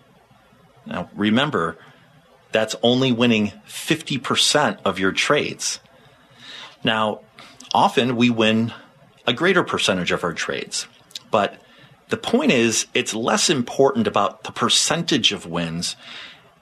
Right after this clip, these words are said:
and more important that the wins are bigger than the losses. If you follow our program and you just win fifty percent of your trades,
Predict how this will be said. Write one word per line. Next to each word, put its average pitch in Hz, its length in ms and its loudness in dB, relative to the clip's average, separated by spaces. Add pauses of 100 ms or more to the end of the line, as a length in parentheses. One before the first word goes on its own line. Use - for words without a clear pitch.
and 120 160 2
more 139 320 4
important 95 680 0
that 101 180 0
the 95 80 0
wins 113 720 0 (160)
are 107 140 4
bigger 101 340 2
than 90 180 0
the 90 80 0
losses. 87 840 -2 (720)
If - 240 -2
you 113 80 2
follow 135 380 2
our 98 100 4
program 151 760 0 (420)
and 104 160 0
you 101 120 0
just 123 440 2
win 120 260 2
fifty - 560 -4
percent 143 400 0
of 135 100 -2
your 156 120 2
trades, 90 600 -2